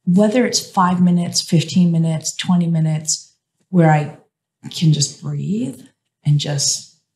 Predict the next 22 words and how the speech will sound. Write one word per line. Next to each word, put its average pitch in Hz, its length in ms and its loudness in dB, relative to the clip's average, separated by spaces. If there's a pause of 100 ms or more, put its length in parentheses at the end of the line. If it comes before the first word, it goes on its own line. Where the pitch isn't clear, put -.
(220)
create 156 460 -2
space - 840 -6
and 156 160 4
just 143 300 -4
observe 170 580 4
my 196 140 2
thoughts 214 380 -2
and 160 120 4
be 160 60 2
like, 143 240 -4
"Whoa, 220 520 4
so 254 220 -2
much - 140 -10
stuff - 280 -4
happening 247 440 2
here," 170 280 2
but - 220 -8 (420)
observing 220 480 2
it - 80 -2
and 180 160 4
letting 165 260 4
go. 143 380 -2